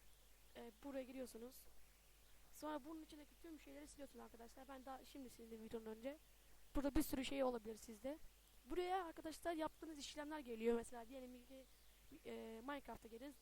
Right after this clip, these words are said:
Direkt hemen buraya atıyor. O yüzden bunları siliyorsunuz. İki demiştim ama üçüncü,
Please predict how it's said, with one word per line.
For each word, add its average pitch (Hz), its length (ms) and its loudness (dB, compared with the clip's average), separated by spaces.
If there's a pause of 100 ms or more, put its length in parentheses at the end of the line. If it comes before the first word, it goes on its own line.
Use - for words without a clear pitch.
Direkt 269 220 -4
hemen 254 260 -6
buraya 254 240 0
atıyor. 262 380 4 (480)
O 302 120 4
yüzden 277 280 0
bunları 285 220 -2
siliyorsunuz. 269 520 -2 (1000)
İki 320 160 -2
demiştim 330 300 4
ama 320 180 0
üçüncü, 302 500 2